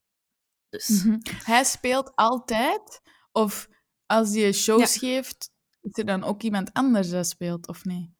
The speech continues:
Speaker 2: Hij zingt en
Speaker 1: Nee.
Speaker 2: speelt. Oké.
Speaker 1: Ja. Ja, ja, ja.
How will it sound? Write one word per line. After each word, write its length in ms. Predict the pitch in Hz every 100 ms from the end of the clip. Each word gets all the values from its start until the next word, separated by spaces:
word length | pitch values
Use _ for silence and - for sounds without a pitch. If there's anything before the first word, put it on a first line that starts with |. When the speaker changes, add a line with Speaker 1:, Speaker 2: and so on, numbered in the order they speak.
| _
Speaker 2:
Hij 180 | 202 202
zingt 260 | 208 220
en 120 | 214 220
Speaker 1:
Nee. 180 | 220
Speaker 2:
speelt. 320 | 202 175 175 _ _ _ _ _ -
Oké. 160 | - 196
Speaker 1:
Ja. 280 | 180 214 - _ _ _ _ _ _ _ _
Ja, 240 | - 202 202
ja, 100 | 190
ja. 380 | 190 190 185